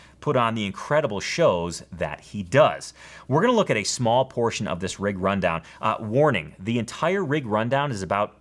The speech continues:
it's almost an hour and a half long. And I have loved watching every second of it. It's really cool to get insight as to, or insight rather, on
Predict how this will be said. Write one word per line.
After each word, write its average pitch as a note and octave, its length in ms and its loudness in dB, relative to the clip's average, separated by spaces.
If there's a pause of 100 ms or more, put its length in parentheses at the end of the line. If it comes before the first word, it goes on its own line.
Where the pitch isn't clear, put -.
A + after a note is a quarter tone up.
(160)
it's - 100 -6
almost C#3+ 280 0
an G2+ 200 -6
hour A#2 320 2
and G2+ 80 -2
a F2 40 -4
half E2+ 360 -4
long. E2+ 340 0 (520)
And F#2 160 -4
I F#2+ 180 0
have A#2 200 -6
loved G2 640 2 (160)
watching F2 640 -4
every F#2+ 360 -4
second - 500 -4
of D2 180 -6
it. C2+ 100 -12 (300)
It's - 180 -4
really D#3 260 2
cool C#3 280 -2
to A2 40 0
get G2 220 -6
insight A2 500 -2
as F#2 260 -4
to, F2+ 420 -6
or F2+ 180 -6
insight B2 420 0
rather, G2 400 -2
on G#2 420 2